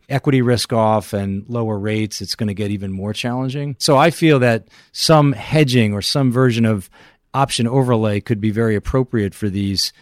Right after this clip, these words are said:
types of investors. And yet there seems to be, and this is where I'd love to get your thoughts, a real still education maybe deficit,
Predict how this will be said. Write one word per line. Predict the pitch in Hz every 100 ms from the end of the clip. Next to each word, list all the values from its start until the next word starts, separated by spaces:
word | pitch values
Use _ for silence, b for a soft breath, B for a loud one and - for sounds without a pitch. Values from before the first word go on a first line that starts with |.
| b -
types | 123 120 -
of | 104
investors. | 120 165 143 127 117 110 -
And | 123 127
yet | 131 127 120
there | 123
seems | 113 - 180 175 -
to | 127
be, | 104 104
and |
this | 117 -
is | 107
where | 110
I'd | 104
love | 113 110
to | 104
get | 104
your | 101 92
thoughts, | - 135 117 - - B B B -
a | 139
real | 151 160 127 110 -
still | - - - 185 139 107
education | 123 131 120 - 127 - 117 104 95 - b b b
maybe | 123 110 104
deficit, | 95 104 - - 196 -